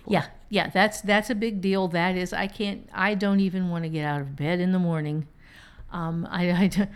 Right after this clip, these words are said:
Speaker 2: I'm not hungry. I'm not thirsty. I'm just going to lie here until the world falls in on top of me. That's a bad place to be. I have been there. Becky's been there. Um, yeah, that's, that's a get help phase. If you're sick,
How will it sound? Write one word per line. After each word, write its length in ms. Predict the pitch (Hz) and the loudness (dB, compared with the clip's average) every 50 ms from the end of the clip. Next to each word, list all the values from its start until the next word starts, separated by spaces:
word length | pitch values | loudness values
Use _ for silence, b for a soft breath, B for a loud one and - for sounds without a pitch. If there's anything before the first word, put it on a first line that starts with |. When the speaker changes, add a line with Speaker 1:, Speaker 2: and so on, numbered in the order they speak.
| B B B B B B | B B B B B B
Speaker 2:
I'm 280 | 185 180 190 190 185 185 | 2 2 4 6 6 4
not 200 | 175 165 156 143 | 4 2 0 0
hungry. 500 | 156 185 190 185 175 185 180 180 170 151 | 0 2 2 2 2 2 0 0 -2 -2
I'm 160 | 147 185 180 160 | -2 -2 0 0
not 220 | 170 170 - - | -2 -4 -6 -10
thirsty. 640 | - - - 196 185 180 - - - - 180 170 170 - | -12 -6 -2 0 0 0 -2 -4 -6 -2 -2 -2 -2 -2
I'm 420 | - 165 170 175 175 170 170 160 | -2 -2 -2 0 0 0 -2 -2
just 420 | - - 175 170 - - - - - | -4 -4 -4 -4 -4 -8 -12 -14 -8
going 240 | - 165 165 165 165 | -4 -2 -2 -2 -2
to 100 | 160 165 | -2 -4
lie 360 | 156 151 156 147 151 156 165 160 | -6 -4 -2 -2 0 0 0 -2
here 520 | - 180 160 151 156 156 165 - - - | -2 -4 -4 -4 -4 -6 -6 -8 -10 -8
until 400 | - 180 170 170 160 - 185 180 170 | -6 -2 -2 -2 -2 -4 -6 -6 -4
the 100 | 165 175 | -4 -4
world 300 | 170 165 156 156 160 - | -4 -4 -4 -6 -8 -8
falls 260 | - 170 156 143 - | -6 -6 -6 -6 -4
in 140 | - 139 131 | -4 -4 -4
on 120 | 127 131 135 | -4 -4 -2
top 240 | 165 156 143 139 | -2 -2 -2 -4
of 60 | - 151 | -6 -8
me. 140 | 151 165 | -8 -2
That's 240 | 160 - - 349 - | 2 2 2 4 2
a 40 | 381 | 0
bad 320 | 240 247 247 247 254 233 - | 0 0 0 0 0 -2 -4
place 260 | - 220 214 202 - | -6 -4 -4 -4 -6
to 100 | - - | -8 -8
be. 220 | 180 160 147 147 156 | -8 -6 -6 -6 -6
I 120 | 175 180 | -4 -4
have 140 | 190 208 202 | -4 -4 -4
been 180 | 185 151 147 143 | -6 -6 -4 -4
there. 120 | 143 156 | -4 -4
Becky's 340 | 151 151 160 180 - 214 - - | -4 -6 -6 -6 -6 -8 -8 -8
been 180 | - 147 143 | -8 -8 -8
there. 240 | - 151 160 165 - B B B B B B B B B B B B - | -8 -8 -8 -10 -12 B B B B B B B B B B B B 0
Um, 440 | 214 196 190 185 185 180 180 180 170 - _ _ - | 2 4 4 6 4 4 2 2 0 -4 _ _ -2
yeah, 200 | 214 165 - 170 - | -2 -2 -2 -2 -2
that's, 260 | - 190 190 - - | -2 -2 -2 -2 -6
that's 320 | - 196 190 202 214 214 - | -6 0 2 2 2 2 0
a 40 | 220 | -2
get 180 | 202 214 208 202 | -2 -2 -2 -2
help 220 | 185 175 - - | -4 -6 -6 -8
phase. 340 | - 165 151 - - - - b b b b b b b b b b b b b b b b b b b _ _ - - | -10 -12 -10 -12 -14 -18 -20 b b b b b b b b b b b b b b b b b b b _ _ -8 -2
If 180 | - 226 - | -2 0 2
you're 100 | 285 269 | 2 2
sick, 580 | 247 - - - 403 359 - - - - - | 0 0 -2 -2 0 0 -2 -4 -8 -16 -16